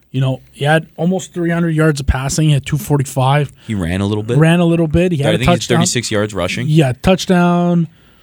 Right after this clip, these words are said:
Speaker 1: uh, two I N Ts, and, and that's just, he's a rookie. And the Chargers are not a bad defense.
Speaker 2: No.
Speaker 1: So for him to do that, that's, that's not bad
Speaker 2: Remember,
Speaker 1: for
Speaker 2: remember
Speaker 1: having
Speaker 2: what
Speaker 1: Wood-
Speaker 2: Nathan Peterman did against the Chargers?
Speaker 1: Yeah,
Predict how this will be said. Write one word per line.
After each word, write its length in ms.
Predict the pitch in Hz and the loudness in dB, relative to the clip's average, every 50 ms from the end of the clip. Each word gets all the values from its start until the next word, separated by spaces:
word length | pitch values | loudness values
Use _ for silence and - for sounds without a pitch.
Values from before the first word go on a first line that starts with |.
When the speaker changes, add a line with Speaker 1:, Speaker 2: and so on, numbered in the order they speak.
| _ _ _ _ _ _ | _ _ _ _ _ _
Speaker 1:
uh, 480 | - 151 143 135 127 127 127 127 127 123 123 120 - _ _ _ - - | -2 0 0 2 2 0 0 0 0 -2 -4 -6 -10 _ _ _ -18 -4
two 260 | - - 214 220 208 | -2 0 2 4 4
I 140 | 196 190 190 | 4 4 2
N 100 | 185 170 | 0 -2
Ts, 400 | - - 160 165 175 190 180 202 | -4 -4 -2 -2 -2 -2 -2 -2
and, 220 | 143 143 151 147 - - | 0 0 -2 -2 -2 -2
and 180 | 151 151 143 | -2 0 0
that's 160 | 147 151 151 - | 0 0 -2 -2
just, 220 | - 165 - - _ | -4 -8 -10 -10 _
he's 160 | - 156 160 170 | -6 -2 0 0
a 40 | |
rookie. 380 | 175 175 233 226 - - 127 - _ _ _ _ _ _ _ _ _ _ _ - - - | 2 2 0 0 -2 -8 -14 -16 _ _ _ _ _ _ _ _ _ _ _ -20 -16 -4
And 260 | - 160 185 185 196 180 | 0 0 0 2 2 0
the 40 | 180 | 2
Chargers 360 | - - 214 240 277 311 247 | 2 2 0 0 0 0 0
are 40 | 285 | 2
not 140 | 262 247 262 | 2 2 2
a 60 | 285 | 2
bad 200 | - 254 254 196 | 4 2 2 2
defense. 520 | 143 160 208 247 - 190 160 - - 110 117 | 0 -4 -4 -2 -2 -2 -2 0 0 2 2
Speaker 2:
No. 380 | 123 175 185 160 143 113 98 - - - - - | 4 4 4 4 2 0 -4 -8 -14 -18 -20 -8
Speaker 1:
So 240 | - - 226 226 - _ _ _ _ - | -2 0 0 0 0 _ _ _ _ -6
for 120 | 156 170 | -2 2
him 160 | 170 220 262 240 | 2 2 2 0
to 100 | - 175 | -2 -2
do 200 | 139 214 277 285 | 0 0 0 2
that, 180 | 233 175 156 | 0 0 -2
that's, 160 | 147 139 - - - - - | -6 -10 -12 -12 -10 -4 0
that's 160 | 160 175 - | 0 0 2
not 200 | 262 294 285 208 | 0 0 0 2
bad 100 | 196 214 | 2 4
Speaker 2:
Remember, 200 | 226 214 220 202 | 4 2 2 -2
Speaker 1:
for 120 | 190 202 202 | 0 0 2
Speaker 2:
remember 140 | 190 - | 2 4
Speaker 1:
having 200 | 208 233 220 202 | 2 2 2 2
Speaker 2:
what 80 | 180 180 | 2 2
Speaker 1:
Wood- 100 | 185 185 | 0 0
Speaker 2:
Nathan 100 | 160 165 | -2 -2
Peterman 360 | 135 - 170 208 226 240 240 226 | -2 0 0 0 2 0 0 0
did 140 | 214 233 | 0 0
against 280 | 240 214 240 233 - - | 0 -2 -2 -4 -4 -4
the 60 | 226 | -4
Chargers? 540 | 208 - 240 247 254 233 294 320 - - - _ - | -2 0 0 0 0 -2 -4 -4 -4 -6 -8 _ -6
Speaker 1:
Yeah, 200 | 170 170 - | -4 -4 -4